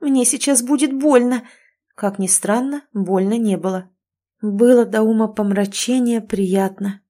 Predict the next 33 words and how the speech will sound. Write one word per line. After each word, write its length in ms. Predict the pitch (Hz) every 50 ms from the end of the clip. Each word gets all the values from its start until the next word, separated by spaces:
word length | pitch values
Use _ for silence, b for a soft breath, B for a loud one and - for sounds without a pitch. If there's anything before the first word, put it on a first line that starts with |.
| _ _ _ _ _ - 196
Его 280 | 170 196 185 190 202 208
умелый 440 | 202 190 190 196 196 190 185 190
палец 560 | 190 190 - 226 233 214 190 190 - - - -
заставил 640 | - 202 185 233 226 - - - 294 294 254 254 254
меня 260 | 240 247 247 240 247
снова 420 | 240 - - - 254 247 220 185 196
трепетать 560 | 196 - 196 202 202 220 214 - 208 196 202
от 140 | 202 196 196
возбуждения, 880 | 196 190 185 180 202 196 196 202 233 262 269 233 196 190 185 185 190 b b b b b b b
и 120 | - - 190
когда 400 | - 208 196 190 185 208 208 202
в 80 | 190
меня 320 | 202 196 196 196 214 214 208
проник 440 | 208 190 196 196 202 208 208 208
его 220 | - 196 180 214 208
мощный 400 | 196 202 208 196 202 - 196 190
жезл, 540 | 175 170 208 233 233 214 180 185 190 185 190 B B B -
я 220 | - 220 262 294
приняла 440 | 285 294 220 220 214 208 208 208 220
его 200 | 220 214 196 208
вполне 440 | 202 202 - 185 185 185 185 190 208
благосклонно. 920 | 202 196 202 175 185 185 185 - - 180 175 170 175 170 165 170 170 - _ _ _ _ _ _ _ _ _ _ _ _ _
Он 180 | - 196 196 190
наполнял 580 | 190 190 190 208 202 202 196 196 196 185 185
меня, 360 | 175 185 185 180 196 190 180 _ _ _ _ _
двигался 680 | - 196 175 196 202 220 254 233 196 196 185 190 - 202
во 140 | 190 202 208
мне, 360 | 214 220 214 202 190 180 190 b b b _
пронзая 640 | - 226 226 226 226 226 208 233 247 233 226 220 220
чуть 340 | 220 - - 240 - - 226
ли 40 |
не 140 | 220 220 226
насквозь. 640 | 226 233 233 - - - 220 226 233 214 - -